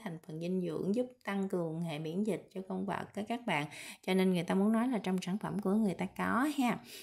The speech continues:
Rồi. Rồi mình nhắc lại ha,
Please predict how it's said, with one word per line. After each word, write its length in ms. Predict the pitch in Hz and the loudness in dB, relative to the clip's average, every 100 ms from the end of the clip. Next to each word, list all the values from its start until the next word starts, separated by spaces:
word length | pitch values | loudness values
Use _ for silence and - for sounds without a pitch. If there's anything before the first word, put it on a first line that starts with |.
| - - | -16 -8
Rồi. 260 | 185 165 - - - _ _ _ _ _ _ _ - _ _ _ _ _ _ _ - - - - - | -4 -4 -6 -12 -20 _ _ _ _ _ _ _ -20 _ _ _ _ _ _ _ -20 -20 -20 -20 -4
Rồi 260 | - 190 | 0 4
mình 180 | 175 170 | 4 4
nhắc 200 | 190 233 | 2 2
lại 360 | 190 165 - 202 | -2 0 2 6
ha, 200 | 220 | 6